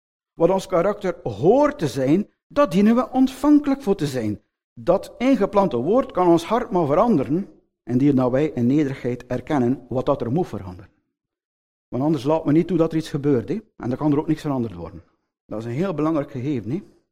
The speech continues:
Indien wij in nederigheid erkennen wat er moet veranderen, dan kan dat ingeplante woord zijn levensveranderende kracht uitwerken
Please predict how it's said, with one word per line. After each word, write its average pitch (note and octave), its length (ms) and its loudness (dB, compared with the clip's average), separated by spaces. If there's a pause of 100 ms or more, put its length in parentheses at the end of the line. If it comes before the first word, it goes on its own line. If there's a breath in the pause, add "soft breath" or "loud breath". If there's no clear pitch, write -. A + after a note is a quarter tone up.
(920)
Indien B2 320 2
wij B2+ 100 0
in B2 160 2
nederigheid A3+ 580 2
erkennen D#3+ 640 0 (140)
wat B2 260 -6
er A2+ 200 -10
moet D3 420 2
veranderen, C#3+ 580 -2 (220)
dan G3+ 320 -2
kan G#3+ 200 2
dat F#3+ 220 0
ingeplante E3+ 600 2
woord C#3+ 560 -2 (180)
zijn B2 220 -4
levensveranderende C#3 1300 0
kracht - 760 -8 (220)
uitwerken C#3+ 840 -2